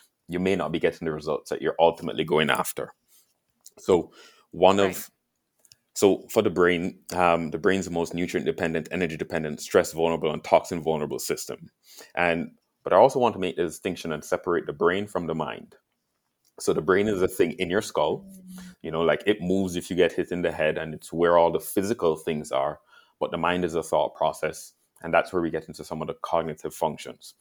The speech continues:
Speaker 1: And the reason why I want to make that distinction sometimes is, uh, a lot of people that sometimes use a training, and I know I'm going back and forth between the two, often fall in love with what they've been told, in that there is damage to the brain,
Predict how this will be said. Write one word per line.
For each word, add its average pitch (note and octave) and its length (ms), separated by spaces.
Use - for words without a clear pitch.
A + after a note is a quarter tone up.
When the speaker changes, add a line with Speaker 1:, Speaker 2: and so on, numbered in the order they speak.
Speaker 1:
And D#2+ 80
the E2+ 60
reason C3+ 200
why A#2+ 120
I A2 40
want G2 200
to E2 40
make E2+ 220
that E2 160
distinction E2+ 520
sometimes D#2+ 560
is, D#2+ 320
uh, F2 220
a E2 100
lot E2+ 180
of - 60
people - 220
that - 260
sometimes E2 400
use G#2+ 280
a E2+ 60
training, A2 680
and F2 100
I E2 40
know E2+ 100
I'm F2+ 100
going E2+ 180
back D#2+ 200
and D#2+ 100
forth F2 200
between - 240
the D#2 60
two, E2 320
often G2+ 300
fall F#2+ 320
in F2+ 100
love E2 160
with E2 160
what - 140
they've D#2 140
been D2+ 180
told, G#2 480
in E2+ 140
that D2+ 300
there E2 220
is D2+ 160
damage E2 520
to - 60
the D2+ 80
brain, G2+ 520